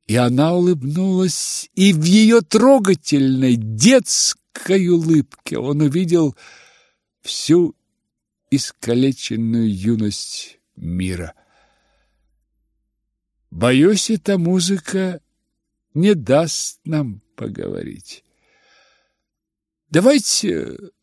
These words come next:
лучше пройдемся. Спокойной ночи, сеньора".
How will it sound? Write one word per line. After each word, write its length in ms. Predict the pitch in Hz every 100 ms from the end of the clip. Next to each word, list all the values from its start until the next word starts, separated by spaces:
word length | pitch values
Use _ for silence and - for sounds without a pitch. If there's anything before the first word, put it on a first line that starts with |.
| _
лучше 440 | 120 131 117 113
пройдемся. 720 | 101 107 95 85 82 - - - _ _ _ _ _ _ _ _ _ _ _ _ _ _ -
Спокойной 580 | - 180 175 254 247 247
ночи, 280 | 262 -
сеньора". 520 | 143 160 160 180 107